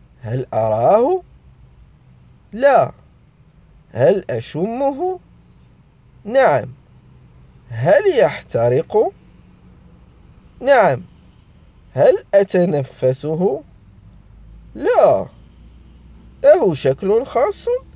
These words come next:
لا. هل له حجم خاص؟ كلا.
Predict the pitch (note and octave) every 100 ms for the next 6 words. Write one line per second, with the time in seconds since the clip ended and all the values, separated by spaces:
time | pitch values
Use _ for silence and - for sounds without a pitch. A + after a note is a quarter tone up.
0 | - - - - - - - - - -
1 | - - - G#2+ A2+ D3 F3+ F3 - -
2 | - - - - - - - - D#3+ C4+
3 | G4 C#4+ C#3 C3 B2 A#2 G#2+ G#2 G#2 G#2+
4 | G2 - - F#3+ G#3 _ _ - _ _
5 | _ _ _ _ _ _ _ - C#3+ A3
6 | F4+ A3+ A#2+